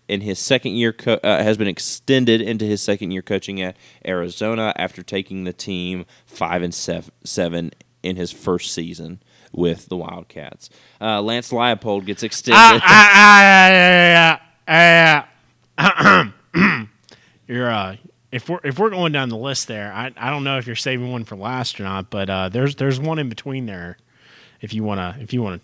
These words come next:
Speaker 2: if you wanna talk about that one.
Speaker 1: Neil Brown was retained as the, uh,
Speaker 2: Uh,
Speaker 1: twenty-
Speaker 2: sorry, I can't hear you. What were you s-, what were you saying?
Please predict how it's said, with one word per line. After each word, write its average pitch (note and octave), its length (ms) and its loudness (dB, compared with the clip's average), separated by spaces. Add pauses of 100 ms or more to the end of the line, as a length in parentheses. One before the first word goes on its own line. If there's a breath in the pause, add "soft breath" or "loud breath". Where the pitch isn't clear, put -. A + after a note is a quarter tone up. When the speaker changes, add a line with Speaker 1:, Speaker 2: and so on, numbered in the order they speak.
Speaker 2:
if - 140 -18
you B2+ 80 -8
wanna F#2+ 140 -6
talk A2+ 220 -4
about F2 200 -14
that G2 200 -10
one. F2 140 -20 (460)
Speaker 1:
Neil A2+ 140 -6
Brown G#2 280 -4
was F2+ 160 -14
retained D#2 480 -10
as E2 160 -12
the, - 460 -14
uh, - 40 -8
Speaker 2:
Uh, F3 140 -4
Speaker 1:
twenty- - 200 -16
Speaker 2:
sorry, D3 260 0
I D3 80 0
can't F3+ 240 -6
hear F3 120 -8
you. A#3 160 -8 (280)
What D3 120 -8
were E3+ 80 -6
you E3 60 -8
s-, - 140 -16
what D#3 120 -8
were F3 80 -6
you F3 60 -6
saying? A3+ 260 -8